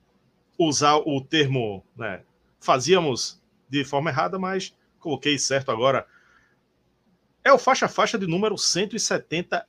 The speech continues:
e oito. Cento e setenta e oito, tem muita resenha aqui, faixa a faixa, viu? Procure aí a banda que você curtir, Judas Priest, Iron Maiden, Metallica,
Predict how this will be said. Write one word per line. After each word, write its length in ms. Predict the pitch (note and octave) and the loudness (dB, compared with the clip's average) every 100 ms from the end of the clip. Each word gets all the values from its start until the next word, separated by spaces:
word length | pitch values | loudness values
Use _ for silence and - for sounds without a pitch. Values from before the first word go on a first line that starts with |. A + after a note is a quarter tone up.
| _ | _
e 260 | F#3 G3+ C3 | -8 -2 2
oito. 880 | C3+ E3 C#3+ - _ - A2 G2 F2+ | 6 6 6 0 _ -10 -8 -8 -8
Cento 400 | - - E3 F#3 | -8 -6 -8 -8
e 40 | - | -8
setenta 340 | C#3 E3+ D3 | -8 -8 -6
e 20 | |
oito, 240 | A#2 B2+ - | -6 -6 -8
tem 140 | C#3 | -8
muita 320 | A#2+ D#3 E3+ | -6 -6 -4
resenha 420 | D3 B2+ A2+ B2+ | -2 -2 -2 -4
aqui, 160 | G#2+ C3 | -6 -8
faixa 280 | B2+ C3+ A#2+ | -8 -6 -6
a 20 | |
faixa, 320 | - C3 C3 | -2 -2 -2
viu? 180 | A#2 D3 _ _ _ _ _ _ _ - | -4 -6 _ _ _ _ _ _ _ 0
Procure 360 | C#3 D3+ D#3+ | 0 2 4
aí 380 | C3+ D3 D3+ D3+ | 6 4 2 0
a 140 | C3 B2 | 0 0
banda 260 | C3 C#3 | 0 -2
que 120 | C3 | -2
você 580 | A#2+ - B2+ A#2+ G#2+ F#2+ _ _ _ _ | -4 -2 -2 -2 -2 -6 _ _ _ _
curtir, 880 | D#3 C3+ - C3+ D3 B2+ A2 F#2+ F#2 _ _ _ _ _ _ _ _ | -8 -6 -2 2 2 2 -2 -8 -14 _ _ _ _ _ _ _ _
Judas 480 | A2 G#2+ E3 C#3+ - | -14 -4 0 0 0
Priest, 460 | D#3+ E3+ D#3+ - C#3 | 0 2 2 0 0
Iron 340 | C3+ D3 B2 | 2 2 0
Maiden, 600 | A2+ D3 C3+ B2+ A#2+ A#2 | 0 0 0 -2 -4 -6
Metallica, 1000 | B2 G#2+ _ D#3 C#3+ C#3 C3+ C3+ C3 | -6 -8 _ 4 6 4 0 0 -2